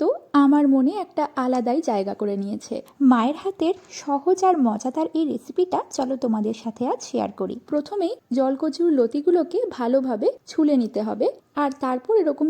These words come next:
ছোট ছোট টুকরো করে ওটার পুরো আঁশ ছাড়িয়ে কেটে নিতে হবে। এবার ভালো করে চটকে নিয়ে এই লতিগুলোকে ধুয়ে নিতে হবে জলে। তারপর একটা বাটি নিয়ে এতে কিছুটা জল গরম করতে বসিয়ে তাতে সামান্য পরিমাণ লবণ দিয়ে এতে কেটে রাখা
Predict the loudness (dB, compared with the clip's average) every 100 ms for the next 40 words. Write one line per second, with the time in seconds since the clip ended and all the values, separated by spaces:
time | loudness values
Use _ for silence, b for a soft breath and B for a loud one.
0 | -2 -6 -6 -2 -2 0 -2 0 0 0
1 | 0 -4 _ -2 -2 -4 _ -2 0 -2
2 | -4 -6 -10 -8 -4 -2 -2 -2 -2 -4
3 | -6 -6 -6 -6 -12 b b -4 0 0
4 | 0 -2 -2 -2 -2 -2 -4 -4 -8 -6
5 | -6 -4 -2 -4 -6 b b -2 2 0
6 | 0 -2 0 0 0 0 2 2 2 0
7 | -2 -4 0 0 0 -2 -6 -10 -2 -2
8 | 2 -2 0 -2 0 0 0 -2 -4 -2
9 | -2 -2 -4 -4 -4 -4 -6 -4 -2 0
10 | 0 0 0 -2 0 -2 -2 -2 -2 -4
11 | -4 -4 -6 b b 0 2 0 0 -2
12 | 0 0 0 0 2 2 2 2 2 2
13 | 2 0 -4 B -4 -4 0 -2 0 -4
14 | -2 -2 -4